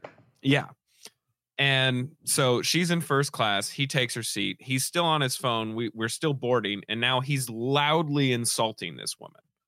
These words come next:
Speaker 2: and a lot of profanity, just talking a lot of about her. And the guy across the aisle goes, "Excuse me, that was my wife."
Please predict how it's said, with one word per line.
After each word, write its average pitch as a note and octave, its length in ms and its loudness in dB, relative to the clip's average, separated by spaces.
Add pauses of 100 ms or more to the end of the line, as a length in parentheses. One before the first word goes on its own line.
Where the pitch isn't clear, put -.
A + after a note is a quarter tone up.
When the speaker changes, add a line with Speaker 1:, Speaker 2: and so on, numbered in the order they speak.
(500)
Speaker 2:
and A2 320 0
a F#2+ 100 -6
lot C#3 200 2
of D3+ 80 -2
profanity, A2 640 0
just G#2 380 -4
talking A2+ 580 -4 (160)
a G#2 80 -2
lot G#2+ 280 2
of A#2+ 40 2 (300)
about D2 220 -6
her. D#2+ 160 -8 (460)
And C3 100 0
the B2+ 60 0
guy F#3+ 280 0
across D#3+ 420 0
the B2+ 140 0
aisle F3 280 2
goes, G#2+ 360 0 (340)
"Excuse A#3+ 280 0
me, G#2+ 200 -4 (160)
that D#3+ 220 0
was F3 160 2
my D3+ 200 2
wife." A#2+ 640 -2